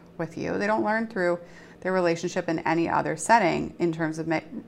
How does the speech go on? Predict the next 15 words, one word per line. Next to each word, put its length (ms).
emotion 400
regulation 840
and 360
not 200
just 400
symptom 400
reduction, 640
but 140
symptom 400
elimination 1040
of 140
the 100
meltdown 400
cycle. 540
So 380